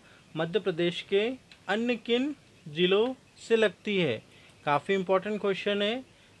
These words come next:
तो इसका सही आंसर हो जाएगा ऑप्शन बी, तीन जिलों से। इंपॉर्टेंट है, कौन से हैं आप मुझे कमेंट बॉक्स में बताइए। अगला क्वेश्चन है, निम्नलिखित में से किस जिले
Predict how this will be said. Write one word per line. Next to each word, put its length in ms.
तो 60
इसका 200
सही 180
आंसर 320
हो 80
जाएगा 300
ऑप्शन 640
बी, 520
तीन 320
जिलों 300
से। 220
इंपॉर्टेंट 640
है, 140
कौन 220
से 180
हैं 260
आप 300
मुझे 380
कमेंट 300
बॉक्स 300
में 120
बताइए। 560
अगला 240
क्वेश्चन 440
है, 180
निम्नलिखित 520
में 120
से 220
किस 260
जिले 380